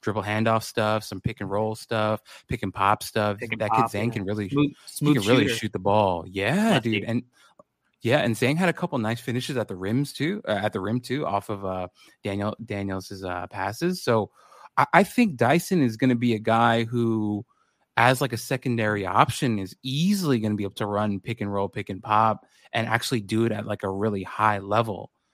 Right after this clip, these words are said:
Speaker 1: Um, he threw some nice hook passes, um, did a good job of, like, he, he would go to the rim, he'd get blocked off and made the correct reads. He's passing into the corner, passing into the wing, just good stuff overall. So I, I like him as a passer a lot. I didn't see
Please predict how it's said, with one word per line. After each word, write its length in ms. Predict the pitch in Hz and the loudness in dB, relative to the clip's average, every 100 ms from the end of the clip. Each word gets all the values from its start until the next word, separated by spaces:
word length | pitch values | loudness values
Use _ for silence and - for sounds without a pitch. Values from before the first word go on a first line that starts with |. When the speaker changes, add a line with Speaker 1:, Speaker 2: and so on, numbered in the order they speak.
| _ _ | _ _
Speaker 1:
Um, 460 | - 98 95 95 98 - | 0 0 0 -4 -8 -12
he 160 | - 135 | -6 -4
threw 160 | 143 | -2
some 180 | 131 120 | -2 0
nice 200 | 104 98 | 0 -2
hook 280 | - 127 123 | -4 -6 -6
passes, 840 | - 131 131 - 131 123 120 120 _ _ - - | 0 0 0 -2 -2 -2 -2 -6 _ _ -14 -2
um, 240 | 98 98 | 0 0
did 140 | 104 113 | -2 -2
a 20 | |
good 160 | 117 | -2
job 320 | 110 113 113 107 | 2 2 2 2
of, 240 | 104 - | -2 -4
like, 220 | 113 110 - | -8 -8 -6
he, 360 | - 135 135 | -6 -2 -2
he 220 | 120 123 | -2 -2
would 100 | 135 | -4
go 120 | 120 117 | 0 0
to 60 | |
the 100 | 113 | 0
rim, 320 | 98 113 147 | 0 4 4
he'd 140 | 143 113 | 4 0
get 140 | 104 | -2
blocked 320 | 113 107 107 | 0 0 0
off 240 | 113 143 147 | 2 2 2
and 160 | 123 117 - - | -2 -4 -10 0
made 180 | 123 131 | 0 0
the 60 | |
correct 320 | - 143 135 | 0 2 2
reads. 280 | 160 147 - | 0 -2 -6
He's 200 | 110 95 | -12 -8
passing 380 | - 107 107 110 | 0 0 0 -4
into 140 | 104 | -4
the 100 | 107 | -6
corner, 520 | 98 110 110 110 110 - - - - | -6 -2 0 0 0 -4 -14 -12 -6
passing 260 | 104 - | -6 -6
into 160 | 101 - | -10 -10
the 80 | 95 | -10
wing, 560 | 101 107 110 110 110 _ | -8 -6 -4 -6 -8 _
just 220 | - 127 | -20 -14
good 220 | - 143 - | 0 0 0
stuff 260 | 156 135 - | 0 0 0
overall. 600 | 113 110 104 113 101 95 | -2 2 4 6 4 0
So 380 | - 104 98 - - - - | -6 -4 -4 -10 -20 -12 2
I, 180 | 156 185 | 2 4
I 140 | 127 127 | 2 4
like 260 | 120 143 | 2 2
him 80 | 196 | 0
as 140 | 160 | 0
a 40 | 127 | -2
passer 380 | 123 143 - 104 | -2 -2 -2 -2
a 80 | |
lot. 320 | 104 101 110 123 | 0 4 4 4
I 100 | 113 | 2
didn't 200 | 123 156 | 2 0
see 220 | - 143 | -2 -6